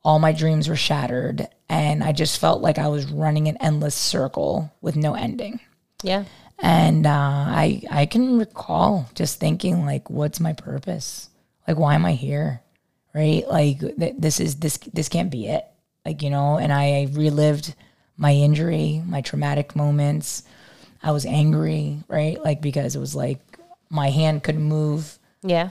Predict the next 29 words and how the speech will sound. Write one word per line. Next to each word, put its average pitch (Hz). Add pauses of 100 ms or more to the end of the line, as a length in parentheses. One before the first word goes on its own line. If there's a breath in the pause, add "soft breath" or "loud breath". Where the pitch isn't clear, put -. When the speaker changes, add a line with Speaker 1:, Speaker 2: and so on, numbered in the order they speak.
Speaker 1:
I 165
just 165
felt -
myself 156
spiraling. 156
And, 147
uh, 143 (100)
it -
was 156
me 156
walking 160
into 160
a 214
church 156
in 170
Puerto 156
Rico, 160 (840 soft breath)
uh, 139
Senda 156
de 160
Amor. 175 (380)
That 170
was 156
the 175
church 165
in 175
Vega 151
Alta. 175 (720)
Um, 151